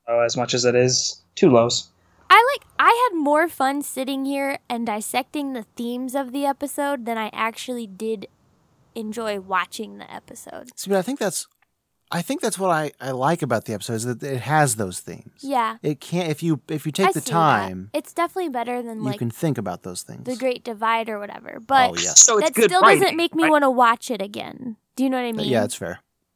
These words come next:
Speaker 3: Yeah, like, if I was gonna put together, like, a, like, a top ten, this is what
Speaker 2: Yeah.
Speaker 3: you need to watch for Avatar, yeah, this would not be there.
Speaker 2: No, no, no, no, no.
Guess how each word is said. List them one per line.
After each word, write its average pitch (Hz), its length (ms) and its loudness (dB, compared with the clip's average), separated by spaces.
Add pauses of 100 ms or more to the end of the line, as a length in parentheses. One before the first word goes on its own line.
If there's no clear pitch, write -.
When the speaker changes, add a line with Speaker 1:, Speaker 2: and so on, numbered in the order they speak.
(180)
Speaker 3:
Yeah, 127 140 6
like, 113 140 2
if 123 80 2
I 175 80 10
was 170 100 8
gonna 151 160 4
put 147 160 2
together, 127 280 2
like, 117 180 0
a, 98 360 2 (440)
like, 104 160 -6
a 98 80 -4
top 131 300 4
ten, 123 320 4
this 120 120 4
is 120 120 2
what 123 120 2
Speaker 2:
Yeah. - 60 -2
Speaker 3:
you 123 60 2
need 117 80 2
to 117 60 2
watch 117 180 4
for 117 100 -2
Avatar, 107 380 0
yeah, 98 260 -4
this 92 180 -8
would 95 80 -12
not 85 140 -12
be - 120 -14
there. - 180 -16
Speaker 2:
No, 196 240 -6
no, 190 180 -20
no, 226 220 -14
no, 240 220 -12
no. 247 340 -16